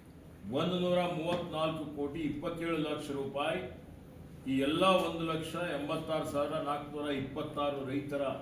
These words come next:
ಖಾತೆಯಲ್ಲಿ ಈ ಹಣ ಜಮಾ ಆಗಿದೆ. ಎರಡೂ ಸೇರಿ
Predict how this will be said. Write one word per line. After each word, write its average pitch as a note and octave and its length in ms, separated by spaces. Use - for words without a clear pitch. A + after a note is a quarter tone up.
ಖಾತೆಯಲ್ಲಿ C3+ 520
ಈ D3 120
ಹಣ D3 280
ಜಮಾ C3+ 280
ಆಗಿದೆ. C3 760
ಎರಡೂ D#3 480
ಸೇರಿ E3+ 640